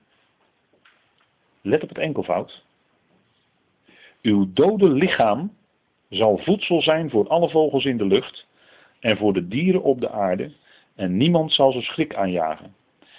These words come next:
De Heer zal u treffen met zweren van Egypte, met gezwellen, met uitslag en schurft, waarvan u niet genezen kunt worden. De Heer zal u treffen met krankzinnigheid, met blindheid en verdwaasdheid van hart." De betekenis van dit vers, dit laatste vers, laat ik even voor nu liggen.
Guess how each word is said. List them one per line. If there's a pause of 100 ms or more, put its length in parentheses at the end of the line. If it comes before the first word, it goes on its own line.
(180)
De
Heer
zal
u
treffen
met
zweren
van
Egypte,
met
gezwellen,
met
uitslag
en
schurft,
waarvan
u
niet
genezen
kunt
worden. (360)
De
Heer
zal
u
treffen
met
krankzinnigheid, (420)
met
blindheid (360)
en
verdwaasdheid
van
hart." (1800)
De
betekenis
van
dit
vers,
dit
laatste
vers,
laat
ik
even
voor
nu
liggen.